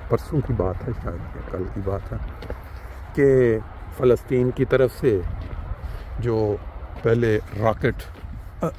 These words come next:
जो उन्होंने बताया कि फ़लस्तीन की सरजमीन से वो जो हमास जो तंजीम है, उन्होंने रॉकेट बरसाए इसराइल पे,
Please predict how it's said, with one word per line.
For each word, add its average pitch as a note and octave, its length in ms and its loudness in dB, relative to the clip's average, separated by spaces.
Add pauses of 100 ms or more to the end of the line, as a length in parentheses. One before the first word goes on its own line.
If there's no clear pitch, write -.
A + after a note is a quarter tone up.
जो D#3 180 2
उन्होंने C#3 300 4
बताया A#2+ 440 4
कि G#2+ 240 -4
फ़लस्तीन A#2+ 600 -2
की B2 180 0 (600)
सरजमीन A#2 480 2
से B2+ 160 -2
वो A2+ 160 0
जो A2 120 -2
हमास G#2+ 680 2 (500)
जो G#2+ 100 2
तंजीम A2 540 2
है, G#2 360 4 (380)
उन्होंने B2 400 2
रॉकेट A2 420 2
बरसाए G2+ 600 -2 (180)
इसराइल G#2 480 0
पे, D3 220 -2